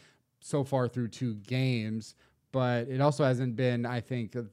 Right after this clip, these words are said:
that devastating, clearly. And the Rams are two and oh. They're pretty much allowing the same amount of points per game as they did a year ago, which is only two games. So an average of points allowed is meaningless.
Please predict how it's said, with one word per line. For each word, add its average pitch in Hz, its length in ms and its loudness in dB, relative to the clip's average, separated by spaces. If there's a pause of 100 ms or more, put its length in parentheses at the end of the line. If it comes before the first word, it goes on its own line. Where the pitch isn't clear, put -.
(240)
that 131 340 -2
devastating, 135 920 0 (100)
clearly. 139 640 0 (260)
And 127 460 0
the 120 80 -2
Rams 135 420 2
are 131 180 2
two 139 260 -2
and 123 100 0
oh. 135 400 0 (240)
They're 120 100 -2
pretty 156 180 0
much 139 360 -2
allowing 135 380 0
the 123 80 -4
same 135 220 -2
amount 127 260 0
of 120 100 -4
points 143 260 -2
per 131 140 -4
game 123 220 0
as 117 120 0
they 127 80 0
did 120 160 0
a 117 60 -2
year 139 260 0
ago, 117 240 -2
which 110 180 -4
is 117 80 -16
only 131 220 0
two 120 180 -4
games. 113 380 -2
So 113 120 -4
an 113 80 -4
average 120 360 0
of 110 100 -4
points 127 280 -2
allowed 117 180 -4
is 123 140 -6
meaningless. 120 640 -2